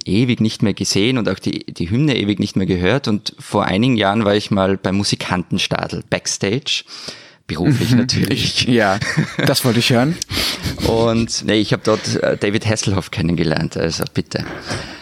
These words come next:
Speaker 2: Abs-,
Speaker 1: Und
Speaker 2: absichtlich oder?
Speaker 1: Äh, er war halt zufällig da, wo ich beruflich dort zu tun hatte. <laughs> Und, ähm,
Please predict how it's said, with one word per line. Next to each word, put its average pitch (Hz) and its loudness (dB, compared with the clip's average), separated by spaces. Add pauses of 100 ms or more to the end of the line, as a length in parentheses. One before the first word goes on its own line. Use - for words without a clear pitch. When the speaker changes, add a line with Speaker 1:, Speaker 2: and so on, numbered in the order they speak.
(280)
Speaker 2:
Abs-, - 0
Speaker 1:
Und 117 2
Speaker 2:
absichtlich 202 2
oder? 135 4 (240)
Speaker 1:
Äh, - -4
er 107 2
war 113 2
halt 127 0
zufällig 143 0
da, 107 2
wo 113 2
ich 113 0
beruflich 113 0
dort 98 0
zu 110 0
tun 101 0
hatte. - -2
<laughs> - -4 (1800)
Und, 127 0
ähm, 113 2